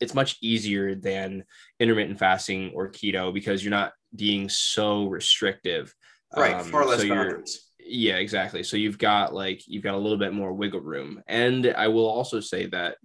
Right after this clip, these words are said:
Speaker 1: giving your clients that wiggle room, like Brady was kind of saying with the carbohydrates, it's kind of like, if you don't tell them that they can't eat something,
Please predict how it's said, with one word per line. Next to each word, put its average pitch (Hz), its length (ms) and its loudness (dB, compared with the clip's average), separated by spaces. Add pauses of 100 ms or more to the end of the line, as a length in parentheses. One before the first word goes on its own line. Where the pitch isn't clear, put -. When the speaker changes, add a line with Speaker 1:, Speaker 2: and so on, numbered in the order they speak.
(120)
Speaker 1:
giving 107 300 0
your 104 100 0
clients 101 420 -2
that 92 220 -4
wiggle 117 320 2
room, 95 380 -4
like 98 200 -4
Brady 107 240 0
was 104 120 -2
kind 95 180 -4
of 95 60 -10
saying 98 200 -4
with 101 120 -8
the 107 60 -12
carbohydrates, 101 640 -2
it's - 100 -14
kind 123 160 0
of 113 80 0
like, 104 240 -2 (300)
if 110 120 0
you 147 240 4
don't 175 240 4
tell 101 300 -2
them 113 240 4
that 101 180 0
they 101 120 0
can't 98 380 -4 (100)
eat 101 200 -6
something, 127 540 -2